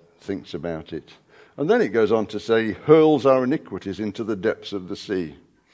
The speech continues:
So if you were to take a boat and go out a couple of miles out to sea and, I don't know, take something out your pocket, some money, take a pound coin out your pocket and throw it into the sea, you wouldn't see it again, would you?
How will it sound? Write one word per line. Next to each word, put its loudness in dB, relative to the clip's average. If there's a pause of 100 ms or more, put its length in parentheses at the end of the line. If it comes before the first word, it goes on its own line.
(1700)
So 0
if 2
you -2
were 0 (760)
to -12
take 0
a -2
boat 2
and -4
go 4
out 6
a -20
couple -4
of -4
miles 0
out 0
to -8
sea -2
and, -6 (760)
I -6
don't -8
know, -4
take -4
something -8
out -6
your -10
pocket, -6 (240)
some -8
money, -4 (180)
take -10
a -20
pound -6
coin -4
out -4
your -10
pocket -4
and -12
throw -2
it 0
into -8
the -10
sea, -10 (140)
you -10
wouldn't -8
see -4
it -8
again, -8
would -10
you? -20